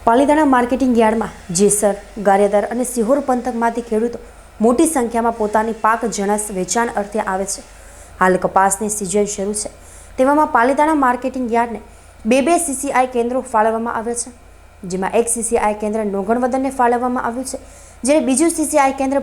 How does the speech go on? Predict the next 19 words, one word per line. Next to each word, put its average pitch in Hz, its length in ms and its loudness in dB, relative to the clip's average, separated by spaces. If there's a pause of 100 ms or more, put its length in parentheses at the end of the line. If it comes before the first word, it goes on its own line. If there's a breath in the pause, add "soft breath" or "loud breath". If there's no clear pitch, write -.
પાલીતાણાને 240 580 0
ફાળવવામાં 214 500 -2
આવ્યું 208 220 -6
છે, - 100 -12 (540)
પરંતુ 185 380 -2
હજુ 262 220 2
સુધી 285 300 -4 (380 loud breath)
કેન્દ્ર 277 280 4
શરૂ 269 320 2
કરવાનું 254 380 0
મુહૂર્ત 240 300 -2
જ 233 220 -4
નથી 240 200 -4
આવ્યું, 233 260 -4 (400)
જેને 185 260 -6
લઈને 190 220 -4
ત્રણ 208 300 0
તાલુકાના 202 420 -2
ખેડૂતોને 220 480 -6